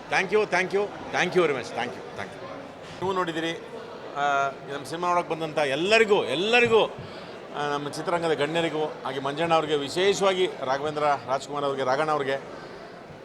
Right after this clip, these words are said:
ಆ, ನಮ್ಮ ಹೊಯ್ಸಳ ಅವ್ರದ್ದು ಹೊಸ ನಿರ್ದೇಶಕರು, ರಾಜ್ಕುಮಾರ್ ಅಸ್ಕಿ ಹೊಸ ನಿರ್ದೇಶಕರು, ಆಮೇಲೆ ಎಲ್ಲಾನು ನಮ್ಮ, ನಮ್ಮ ಮಂಗಳೂರಿನ ಕಾರ್ತಿಕ್ ಇದ್ದಾರೆ, ಅದು ಬಿಟ್ರೆ ಆ ಮಕ್ಕಳು ಮಾಡಿದ್ದು. ಆ, ನಾನು ಇದ್ರ ಬಗ್ಗೆ ಆಗಲೇ ಸಾಕಷ್ಟು ನಿಮ್ಮ <laughs> ಎದುರಿಗೆ ಹಂಚ್ಕೊಂಡಿದ್ದೀನಿ.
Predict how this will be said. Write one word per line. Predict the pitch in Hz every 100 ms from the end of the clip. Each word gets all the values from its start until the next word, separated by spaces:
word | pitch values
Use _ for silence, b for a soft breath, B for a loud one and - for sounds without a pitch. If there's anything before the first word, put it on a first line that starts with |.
| -
ಆ, | 131 131 127 127 - - - - - - - - - - 143
ನಮ್ಮ | 139 131
ಹೊಯ್ಸಳ | 151 160 175
ಅವ್ರದ್ದು | 175 165 160 147 123 123
ಹೊಸ | 139 165
ನಿರ್ದೇಶಕರು, | 165 156 143 160 - 175 170
ರಾಜ್ಕುಮಾರ್ | 151 151 160 160
ಅಸ್ಕಿ | 147 - 180
ಹೊಸ | 170 151
ನಿರ್ದೇಶಕರು, | 156 156 147 139 143 165 165 - B B B -
ಆಮೇಲೆ | 131 147 143
ಎಲ್ಲಾನು | 143 170 175 170
ನಮ್ಮ, | 160 151 143 - - - -
ನಮ್ಮ | 147 156
ಮಂಗಳೂರಿನ | 160 185 196 180
ಕಾರ್ತಿಕ್ | 165 160 - 185
ಇದ್ದಾರೆ, | 175 160 147
ಅದು | 139 151
ಬಿಟ್ರೆ | 180 175
ಆ | 165 - - 123
ಮಕ್ಕಳು | 143 175 175
ಮಾಡಿದ್ದು. | 160 143 143
ಆ, | 139 - - - - - - 147 147
ನಾನು | 147 196
ಇದ್ರ | 185
ಬಗ್ಗೆ | 170 190 202
ಆಗಲೇ | 202
ಸಾಕಷ್ಟು | 180 175 196 - 202 180 160
ನಿಮ್ಮ | 180 196
<laughs> | - 202
ಎದುರಿಗೆ | 185 180 165
ಹಂಚ್ಕೊಂಡಿದ್ದೀನಿ. | 165 165 202 185 165 165